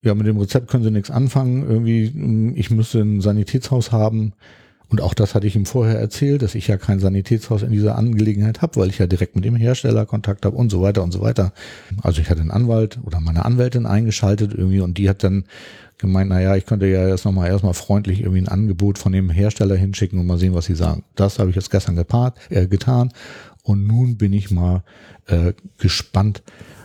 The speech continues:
was dabei rauskommt. Ja, und dann bin ich wirklich tatsächlich am Ende. Ach so, nee, einen hab ich noch zum Schluss. Ich glaub, ich hab das hier auch schon mal erzählt, dass ich, ähm,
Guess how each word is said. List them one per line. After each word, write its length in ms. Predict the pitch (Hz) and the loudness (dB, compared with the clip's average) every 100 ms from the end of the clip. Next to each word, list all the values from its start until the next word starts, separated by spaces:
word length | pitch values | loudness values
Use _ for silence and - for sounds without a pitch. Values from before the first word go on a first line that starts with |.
| - _ | -20 _
was 440 | - 90 - 95 - | -4 -4 0 0 2
dabei 240 | 98 104 | 0 0
rauskommt. 720 | 107 85 - - 80 - - - _ - | 0 -2 -2 -2 -4 -4 -14 -16 _ -2
Ja, 360 | 175 101 87 _ - _ _ _ _ _ 151 | 0 0 -2 _ -20 _ _ _ _ _ 0
und 80 | 131 | 2
dann 140 | 120 | 0
bin 80 | 110 | 0
ich 100 | 107 | -2
wirklich 360 | 127 113 - - | -2 -4 -6 -4
tatsächlich 320 | 110 107 104 | -2 0 0
am 100 | 98 | 0
Ende. 500 | 117 143 113 135 170 - _ _ _ _ _ _ _ _ _ _ _ _ _ _ | 0 0 0 0 -2 -6 _ _ _ _ _ _ _ _ _ _ _ _ _ _
Ach 120 | 123 | 0
so, 120 | 127 | 2
nee, 180 | 120 107 | 0 0
einen 320 | 98 120 147 | 0 0 0
hab 160 | 160 - | 0 0
ich 120 | 90 | 0
noch 200 | 104 110 | 0 -2
zum 220 | - 104 | -2 -2
Schluss. 420 | - 101 98 - _ _ _ _ _ - _ _ _ _ _ _ _ _ _ | 0 0 -2 -4 _ _ _ _ _ -20 _ _ _ _ _ _ _ _ _
Ich 100 | 117 | -2
glaub, 160 | 127 120 | -2 0
ich 80 | |
hab 100 | 123 | -2
das 120 | - - | -2 0
hier 120 | 95 | 0
auch 80 | 123 | 0
schon 120 | 117 | 0
mal 80 | 92 | 0
erzählt, 360 | 95 110 107 | 0 0 0
dass 100 | 98 | 0
ich, 200 | 104 - | -2 -4
ähm, 460 | 131 120 110 110 | -2 0 0 -2